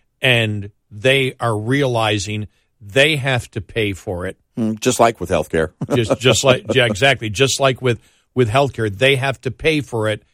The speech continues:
Speaker 1: And this isn't like a choice of, or can you, you can get,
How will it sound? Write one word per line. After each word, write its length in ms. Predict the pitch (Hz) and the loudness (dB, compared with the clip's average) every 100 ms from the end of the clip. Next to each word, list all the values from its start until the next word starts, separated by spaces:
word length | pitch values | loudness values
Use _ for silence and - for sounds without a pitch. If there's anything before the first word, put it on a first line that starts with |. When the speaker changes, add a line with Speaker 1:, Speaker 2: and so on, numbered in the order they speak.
| _ _ _ _ _ | _ _ _ _ _
Speaker 1:
And 580 | 127 123 117 110 107 113 - - | 0 2 4 2 -2 -4 -10 -10
this 320 | 113 127 - | -2 0 2
isn't 320 | 147 143 127 | 0 0 2
like 200 | 123 107 | 2 0
a 80 | 117 | -6
choice 560 | - - 208 143 117 | -4 4 4 4 -2
of, 160 | 135 107 _ _ - | -4 -6 _ _ -4
or 260 | 127 131 123 | 0 0 -2
can 280 | 117 151 156 | -6 -4 -4
you, 260 | 196 135 - | -2 -4 -2
you 140 | 139 | -4
can 200 | - 120 | 0 -2
get, 300 | 110 196 185 | 4 4 4